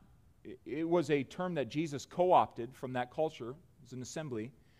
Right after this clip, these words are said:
But specifically, the church is a called out assembly from the world to Jesus Christ. The church is not a Rotary Club. Church is not a,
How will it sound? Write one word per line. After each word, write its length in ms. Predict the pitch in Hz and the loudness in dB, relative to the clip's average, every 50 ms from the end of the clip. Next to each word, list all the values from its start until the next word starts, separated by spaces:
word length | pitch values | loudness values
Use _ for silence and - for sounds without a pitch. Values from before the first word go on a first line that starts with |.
| _ _ _ _ | _ _ _ _
But 80 | 143 139 | -8 -8
specifically, 580 | - - 202 - - 277 320 311 233 220 196 180 | 6 6 6 12 12 12 10 12 10 10 10 10
the 80 | 170 | 8
church 320 | 160 - 233 240 233 240 208 | 6 8 8 8 8 8 4
is 140 | 180 156 | -2 -4
a 40 | 170 | -4
called 300 | - 156 190 208 208 196 | 4 8 12 12 12 12
out 220 | 190 196 247 277 269 | 12 12 12 12 10
assembly 420 | - - 220 185 156 147 156 156 | 4 0 -2 -2 0 0 -2 -2
from 320 | - - - 226 247 254 | -2 8 10 10 10 12
the 80 | 247 233 | 12 12
world 480 | 226 233 233 233 208 190 190 214 226 - - - - - - _ _ _ - - | 12 12 12 12 12 12 10 8 6 0 -8 -20 -20 -20 -20 _ _ _ -2 0
to 80 | 175 156 | 0 2
Jesus 320 | 131 170 165 170 185 - | 2 0 0 2 0 -2
Christ. 500 | - - 185 139 95 92 - - - - - _ _ _ _ _ _ | 4 8 8 8 8 6 -2 -12 -20 -20 -20 _ _ _ _ _ _
The 80 | 143 | -14
church 300 | - - 196 208 202 - | 0 4 6 6 6 4
is 100 | 208 170 | 0 4
not 180 | 208 214 220 233 | 8 10 10 10
a 40 | 226 | 12
Rotary 400 | 226 233 233 240 240 226 214 - | 12 12 12 12 12 8 6 4
Club. 400 | - 196 185 185 226 - - - - - - _ - _ _ _ _ _ _ | 8 10 12 12 12 10 4 -4 -20 -20 -20 _ -20 _ _ _ _ _ _
Church 380 | - - 196 196 180 190 - 208 | 2 6 6 6 6 6 0 -4
is 160 | 208 165 151 | -4 0 6
not 200 | 202 202 202 208 | 10 10 12 12
a, 160 | 208 202 180 | 12 12 10